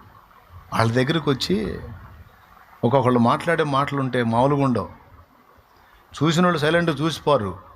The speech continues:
చెవులు కొరుక్కుంటారు వాడికి వినపడేటట్టు. "ఏంది ఇట్ట అయిపోయాడు, ఏంది ఇట్ట అయిపోయాడు, ఏంది?"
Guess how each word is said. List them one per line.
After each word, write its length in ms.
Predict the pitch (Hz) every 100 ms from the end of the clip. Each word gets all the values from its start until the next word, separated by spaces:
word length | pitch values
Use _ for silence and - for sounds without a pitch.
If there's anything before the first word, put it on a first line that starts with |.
| - - - - - - - - - _ _
చెవులు 300 | - 165 196
కొరుక్కుంటారు 500 | 185 185 180 160 165
వాడికి 180 | 160 147
వినపడేటట్టు. 640 | 156 165 165 143 120 90 80 - - - - _ _ _ _ _ _ _ _ _ _ _ _ _ - -
"ఏంది 300 | 110 113 143
ఇట్ట 160 | 117 -
అయిపోయాడు, 420 | 143 139 147 135
ఏంది 220 | 135 131
ఇట్ట 160 | 127 131
అయిపోయాడు, 440 | 147 135 135 131
ఏంది?" 520 | 135 135 131 135 135